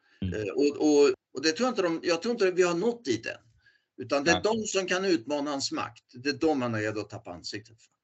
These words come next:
Speaker 1: Vi har pratat lite om varför Ryssland och då så, som sagt också Putin agerar som han gör vad gäller att förhandla och ta sig an en förhandling. Men går det att prata om styrkor och svagheter också? Eller är det,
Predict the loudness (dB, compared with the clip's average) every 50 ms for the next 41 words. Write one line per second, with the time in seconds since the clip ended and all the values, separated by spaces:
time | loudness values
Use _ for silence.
0 | _ _ _ _ 4 6 6 8 8 6 8 8 8 8 8 8 8 8 8 8
1 | 8 8 4 0 -4 -6 -8 0 8 10 12 12 12 12 10 8 2 2 4 8
2 | 8 10 10 8 8 6 4 6 6 6 6 4 2 -6 0 4 6 6 6 6
3 | 4 4 2 2 2 -2 -2 -2 -6 -12 -8 -4 2 2 2 4 4 0 2 2
4 | 0 2 2 0 2 2 4 4 4 6 6 6 8 8 6 4 4 2 2 4
5 | 4 4 4 4 4 6 8 10 10 10 10 10 8 8 4 0 -8 _ _ _
6 | 4 6 8 8 8 8 8 8 6 6 4 -6 -6 0 0 4 6 6 6 6
7 | 6 4 4 4 2 2 4 4 2 4 2 0 0 0 0 4 4 4 4 4
8 | 4 4 4 4 4 0 _ _ _ 2 2 4 6 8 8 10 10 10 8 6
9 | 4 -8 -20 -8 0 6 8 8 8 8 6 4 4 4 4 6 8 8 8 8
10 | 4 2 4 4 4 4 4 6 8 8 10 10 8 8 6 6 6 6 4 4
11 | 2 4 4 2 0 -2 -8 -2 2 6 6 8 8 8 6 6 8 8 10 10
12 | 10 10 8 6 4